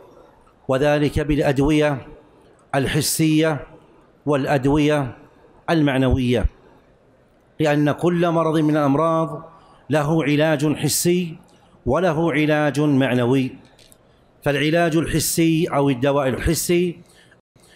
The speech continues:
أن يراجع أهل الخ-، الاختصاص والطب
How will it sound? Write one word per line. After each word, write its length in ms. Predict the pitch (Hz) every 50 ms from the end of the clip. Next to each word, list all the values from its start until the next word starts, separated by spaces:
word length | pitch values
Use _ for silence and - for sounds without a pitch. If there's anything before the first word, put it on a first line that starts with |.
| _ _ _ - 151
أن 120 | 156 151
يراجع 580 | 147 143 143 156 165 165 156 131 135 131 135 156
أهل 320 | - - 156 123 123 139
الخ-، 220 | 139 123 - - 156
الاختصاص 1040 | - - 151 143 135 - - 147 135 - - 143 143 139 127 - - - - - - - _ _ _ _ _ _ - 139
والطب 420 | 143 135 - - - 143 139